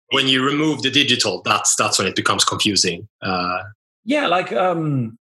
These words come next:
Speaker 2: what does it mean? Uh, I understand what marketing is, but it, for me, it's so vague that
Speaker 1: Yeah.
Speaker 2: I don't know what, what you do.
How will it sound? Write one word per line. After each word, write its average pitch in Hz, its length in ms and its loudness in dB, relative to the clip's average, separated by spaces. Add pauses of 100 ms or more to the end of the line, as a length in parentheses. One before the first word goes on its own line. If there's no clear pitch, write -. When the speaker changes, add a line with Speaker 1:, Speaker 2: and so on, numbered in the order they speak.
(400)
Speaker 2:
what 196 540 0
does 208 180 0
it 165 140 -2
mean? 175 420 0
Uh, 190 220 0
I 185 320 0
understand 185 420 0
what 147 100 -2
marketing 131 500 -2
is, 120 500 -2
but 131 160 0
it, 135 240 -2 (260)
for 143 200 0
me, 160 180 0
it's - 160 -2
so 135 180 0
vague 120 520 -2
that 107 300 -2 (520)
Speaker 1:
Yeah. 101 120 -2
Speaker 2:
I 131 40 0
don't 135 180 -2
know 127 220 0
what, 123 340 -2
what 156 280 -4
you 214 80 2
do. 202 260 0